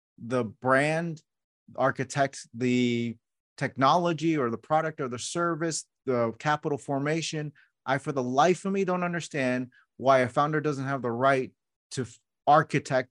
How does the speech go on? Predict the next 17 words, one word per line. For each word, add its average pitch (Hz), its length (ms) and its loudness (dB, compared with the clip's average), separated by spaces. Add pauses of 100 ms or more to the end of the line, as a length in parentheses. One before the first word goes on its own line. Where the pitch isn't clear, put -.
the 127 120 -4
right 131 300 2
board 135 400 -2
at 123 180 -4
the 120 100 -6
right 131 280 0
time 127 360 -2
with 117 140 -4
the 117 100 -6
right 120 240 -4
skill 110 260 -8
mix. 95 400 -12 (260)
And 135 140 -2
then 190 120 2
people 180 300 0
wonder, 170 300 -2
like, 135 260 0